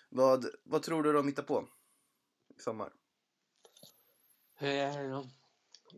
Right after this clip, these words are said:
Speaker 2: Jag hoppas ju någonstans, eftersom jag är lite så här, man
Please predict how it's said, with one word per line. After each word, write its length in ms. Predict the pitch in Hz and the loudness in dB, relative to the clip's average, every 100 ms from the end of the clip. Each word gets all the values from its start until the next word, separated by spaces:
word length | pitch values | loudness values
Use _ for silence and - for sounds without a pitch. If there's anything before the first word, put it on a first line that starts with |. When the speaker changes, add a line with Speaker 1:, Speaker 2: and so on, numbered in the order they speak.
| - | -16
Speaker 2:
Jag 200 | - 127 | -8 -6
hoppas 580 | 170 151 - - 185 214 | -2 -4 -4 -4 -4 -4
ju 40 | |
någonstans, 420 | 190 160 131 110 | -6 -6 -8 -8
eftersom 220 | 120 120 127 | -8 -8 -6
jag 140 | 123 | -4
är 40 | 131 | -6
lite 180 | 127 113 | -8 -10
så 80 | |
här, 100 | 110 - | -10 -10
man 140 | 117 | -12